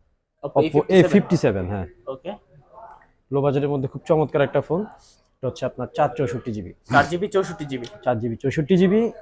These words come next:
Speaker 1: আচ্ছা,
Speaker 2: আহ,
Speaker 1: কত রাখছেন আজকে?
Speaker 2: এটার প্রাইস হচ্ছে কি আপনার মাত্র পাঁচ হাজার টাকা।
Speaker 1: পাঁচ হাজার টাকা।
Speaker 2: আচ্ছা।
Speaker 1: আচ্ছা, তারপর?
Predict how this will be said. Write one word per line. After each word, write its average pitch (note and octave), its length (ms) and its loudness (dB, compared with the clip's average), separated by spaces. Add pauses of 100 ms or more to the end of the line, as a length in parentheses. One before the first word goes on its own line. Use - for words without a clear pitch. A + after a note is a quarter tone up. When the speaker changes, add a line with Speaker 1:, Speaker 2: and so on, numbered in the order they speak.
Speaker 1:
আচ্ছা, B2+ 200 0
Speaker 2:
আহ, B2 80 -2
Speaker 1:
কত - 100 -2
রাখছেন D#3 240 0
আজকে? C#3 260 -6
Speaker 2:
এটার C3+ 200 -2
প্রাইস C3+ 300 -2
হচ্ছে - 240 -8
কি C3 60 0
আপনার B2 220 -6
মাত্র C#3 340 -6
পাঁচ B2+ 240 0
হাজার G2+ 220 -14
টাকা। - 180 -20
Speaker 1:
পাঁচ D#3 200 8
হাজার D3 260 -2
টাকা। B2+ 180 -8 (220)
Speaker 2:
আচ্ছা। - 200 -10
Speaker 1:
আচ্ছা, C#3+ 280 2
তারপর? C#3+ 320 0